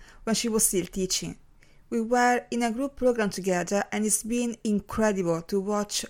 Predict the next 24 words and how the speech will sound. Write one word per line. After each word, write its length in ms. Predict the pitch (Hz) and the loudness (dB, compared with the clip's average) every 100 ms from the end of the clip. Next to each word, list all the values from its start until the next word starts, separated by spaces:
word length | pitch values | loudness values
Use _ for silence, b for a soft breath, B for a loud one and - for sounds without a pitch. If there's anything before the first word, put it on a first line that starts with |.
| - | -2
her 140 | 247 | -2
transition 800 | 247 269 - 254 240 - 190 180 | 0 -2 -2 -2 -4 -2 -2 -2
from 200 | 180 185 | -2 -2
a 40 | 190 | 2
safe 580 | - - 254 269 262 - - | 4 4 2 0 -4 -10 -4
teaching 400 | 226 - 208 170 | -2 -2 -4 -4
job 340 | 175 185 220 B B B B - | -4 -4 -4 B B B B -4
to 80 | |
starting 600 | 214 - 240 233 - 247 - | 4 4 4 0 0 -2 -2
a 120 | 220 | -4
coaching 480 | 208 - 269 - 240 | -2 -2 0 0 -2
business 580 | 233 233 196 160 - - - | -2 -2 -4 0 0 -2 -2
and 180 | 208 | 0
getting 460 | 208 226 - 226 208 | 2 0 0 -2 -2
paying 420 | - 254 262 262 | 2 4 4 2
clients 600 | 240 240 240 208 170 170 - | 0 2 2 2 0 -4 -4
in 180 | 196 202 | -2 -2
just 400 | 196 185 - - | 0 0 0 0
a 60 | 196 | -4
few 300 | - 175 160 | -2 -2 -2
short 300 | - 160 165 | -2 -2 -2
months. 460 | 165 - 175 - - _ b b b b b b b b | -4 -4 -6 -10 -14 _ b b b b b b b b
What 140 | 226 220 | 2 6
sets 400 | - 294 320 | 6 6 0